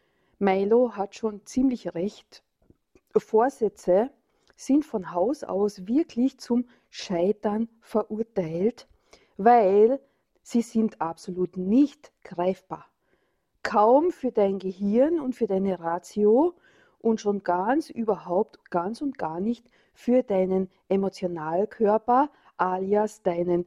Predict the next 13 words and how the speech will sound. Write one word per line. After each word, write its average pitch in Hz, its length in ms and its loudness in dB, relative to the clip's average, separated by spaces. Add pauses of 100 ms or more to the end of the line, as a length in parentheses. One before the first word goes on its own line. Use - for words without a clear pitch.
Schweinehund, 240 1040 0 (400)
der 208 120 6
ja 202 160 2
dazu 240 500 -4
zuständig 226 720 -2
ist 202 360 -6
oder 180 220 -4
dafür 269 760 0 (280)
zuständig 220 720 0
ist, 190 260 -6 (240)
dass 190 300 2
es - 220 -18
dir 170 240 -6